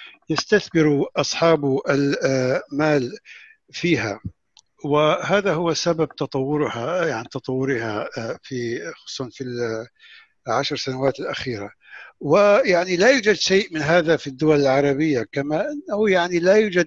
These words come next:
استثمار عربي رسمي يذكر في هذا المجال، وهذا أخي الكريم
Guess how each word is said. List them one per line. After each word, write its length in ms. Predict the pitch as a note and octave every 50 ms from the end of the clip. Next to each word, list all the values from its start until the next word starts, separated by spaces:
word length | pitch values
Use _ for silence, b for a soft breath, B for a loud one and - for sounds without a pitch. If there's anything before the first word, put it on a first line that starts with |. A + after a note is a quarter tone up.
| - -
استثمار 520 | - - - - - F3+ F3 F3+ F3 D3+
عربي 460 | B2+ B2+ D3+ F3 E3+ D#3+ D3 C#3+ C#3+
رسمي 340 | C#3+ F3+ E3 - - D3+ C#3+
يذكر 340 | D#3 E3 D#3 - - D3+ C3+
في 180 | - - C#3
هذا 140 | C3 C#3+ D3 -
المجال، 460 | D3 C#3 C#3 C#3 C#3 B2 C#3+ C#3 C3 A#2+ B B B B B B B B
وهذا 460 | D#3+ D3+ B2+ F3 G#3+ A3+ G3 G#3+ A#3+ G3+
أخي 140 | - -
الكريم 500 | F3+ D3+ - F3 E3+ E3 E3+ F3+ F#3 G3